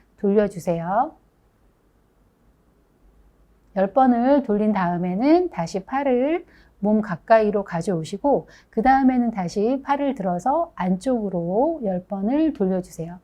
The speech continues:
이때 확인을 하셔야지 되는 것이 아기의 목이 뒤로 젖혀지거나 아니면 어깨가 위로 올라가지 않도록 항상 고개는 바로 그리고 뒷목은 늘어난 상태를 확인을 해주셔야 됩니다.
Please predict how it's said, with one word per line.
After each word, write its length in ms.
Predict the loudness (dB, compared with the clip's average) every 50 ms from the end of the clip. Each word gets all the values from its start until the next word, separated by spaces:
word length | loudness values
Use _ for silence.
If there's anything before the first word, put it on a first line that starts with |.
| _ _ _ -20 -20 -20 -12 _ -4
이때 220 | -2 2 4 4
확인을 500 | 4 4 4 4 6 6 6 6 6 6
하셔야지 460 | 2 0 0 0 0 2 2 0 0
되는 260 | 0 -2 -2 -2 -4
것이 480 | -2 -4 -4 -2 -2 0 0 -2 -2 -4 _ -20 -20 -12 _
아기의 540 | -2 0 0 0 2 2 2 2 4 4 4
목이 600 | 4 2 0 -2 -2 -2 0 0 0 -2 -4 -8 _ _ _ _ _ _ _ _ _ _
뒤로 380 | -2 0 2 4 4 4 4 2
젖혀지거나 840 | 0 -4 -4 -2 0 -2 -2 -2 -2 -4 -4 -2 0 0 0 0 0 -2
아니면 360 | -2 -2 0 0 -2 -2 -2
어깨가 400 | -4 -4 -4 -4 -2 0 0 0
위로 240 | 0 0 0 -2 -2
올라가지 600 | 0 0 4 6 6 6 6 4 0 0 0 -2
않도록 500 | -4 -4 -4 -4 -2 0 0 -2 -4 -10 -20 -20 -14
항상 640 | -6 -2 2 2 2 2 2 0 2 2 0 0 0 -4 _ _ _
고개는 480 | _ -6 -4 -2 -2 -2 0 -2 -2 -2
바로 520 | -4 -4 -4 -2 0 2 2 2 0 -2 _ _ _ -6
그리고 340 | -4 -2 -2 -2 -2 -4 -6
뒷목은 520 | -4 -2 2 4 4 4 2 2 0 0 0
늘어난 680 | 0 0 0 0 0 0 -2 -2 -2 0 0 0 0
상태를 500 | 0 -2 -4 -6 -4 -4 -4 -4 -4 -2
확인을 400 | -2 -2 -2 0 0 0 0 -2
해주셔야 420 | -4 -4 -4 -4 -4 -4 -2 -2 -2
됩니다. 440 | -4 -4 -6 -6 -8 -10 -14 -16